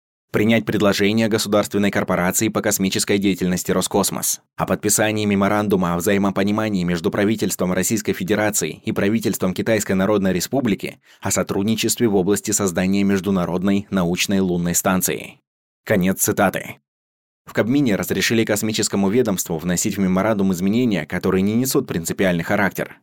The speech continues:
Идет ли речь об орбитальной станции или же комплексе на поверхности Луны, в документе не говорится. Специалисты, между тем, напоминают, что ранее китайцы представляли концепт станции I L R S, расположенной в районе Южного полюса Земли.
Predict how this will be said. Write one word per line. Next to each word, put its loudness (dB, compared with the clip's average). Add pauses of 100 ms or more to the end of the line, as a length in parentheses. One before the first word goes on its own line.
(220)
Идет 0
ли 6
речь 2
об 2
орбитальной 2
станции -2
или -4
же -2
комплексе 0
на 2
поверхности 0
Луны, 0
в -6
документе 0
не 0
говорится. 0 (640)
Специалисты, 0
между 0
тем, 0
напоминают, 0
что 0
ранее 0
китайцы 0
представляли 0
концепт -2
станции 0 (100)
I -2
L 2
R 0
S, 0
расположенной 0
в 0
районе 2
Южного -2
полюса 0
Земли. 0